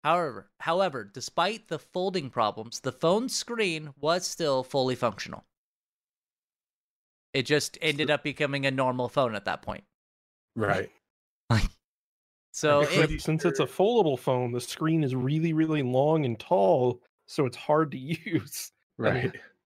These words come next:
Speaker 3: So you can't, like, fit it in your pocket like normal either.
Speaker 2: I,
Speaker 1: Yeah.
Speaker 2: I've seen videos of people using it with styluses,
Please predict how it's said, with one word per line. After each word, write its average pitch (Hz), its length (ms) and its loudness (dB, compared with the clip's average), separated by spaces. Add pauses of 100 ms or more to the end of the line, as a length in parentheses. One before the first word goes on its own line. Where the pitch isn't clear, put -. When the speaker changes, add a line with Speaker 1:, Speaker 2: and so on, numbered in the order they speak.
(800)
Speaker 3:
So 170 220 0
you 135 140 0
can't, 160 320 0
like, 151 160 0
fit - 220 -2
it 160 120 2
in 151 100 0
your 139 100 -4
pocket 175 460 0
like 127 160 -2
normal 123 340 0
either. 127 300 0 (500)
Speaker 2:
I, - 140 0
Speaker 1:
Yeah. 123 300 0 (120)
Speaker 2:
I've 143 160 -2
seen 175 320 -2
videos 127 400 2
of 107 140 -4
people 107 280 -2
using 101 440 0
it 110 180 -2
with 95 140 -4
styluses, 107 920 -2